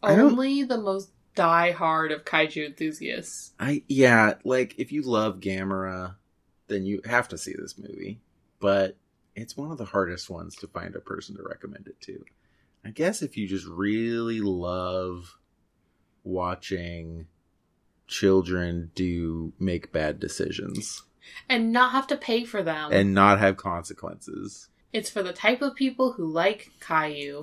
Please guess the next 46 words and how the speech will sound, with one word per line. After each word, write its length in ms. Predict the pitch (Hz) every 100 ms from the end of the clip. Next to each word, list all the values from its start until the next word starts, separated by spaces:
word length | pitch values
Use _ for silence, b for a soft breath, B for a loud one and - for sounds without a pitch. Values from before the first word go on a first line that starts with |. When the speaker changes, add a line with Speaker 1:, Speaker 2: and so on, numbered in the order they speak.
| -
Speaker 1:
Yeah, 360 | 110 110 101 85
I 80 | 107
guess 320 | 110 107 -
so. 480 | - 95 92 87 - _
Speaker 2:
That's 440 | 170 190 208 214 -
the 200 | 202 208
people 300 | 240 214 226
we 80 | 226
recommend 460 | 220 233 220 165
it 100 | 151 -
to. 200 | 151 151
If 140 | 165
you 220 | 175 190 220
like 240 | 220 220
Caillou, 440 | - 220 220 233 240
you 240 | 185 175
would 160 | 180 175
like 200 | 190 185
Gamera. 640 | 160 147 147 151 160 196 _ _ _ _ _ -
Speaker 1:
Yeah. 440 | 78 76 71 76 - _ _ _ -
We 100 | 202
don't 200 | 370 -
get 140 | 196
much 220 | 131 127
of 160 | 104 87
Gamera's 340 | 98 98 98 90
personality 580 | 98 - - 78 85 90
in 100 | 92
this 160 | -
movie, 380 | 98 95 104 107 _ _ _
so 480 | - 113 113 113 - _
I 100 | 135
think 280 | 147 254 262
I'll 240 | 160 139 -
save 420 | - - 104 101
the 80 | 90
question 400 | - 104 95 107
for 220 | 95 92
who 160 | 90 95
would 160 | 95 85
play 240 | - 92 87
Gamera 500 | 87 87 90 92 87
in 160 | 90
our 160 | 85 85
live 320 | 80 80 80
action 640 | 80 82 - 90 82 82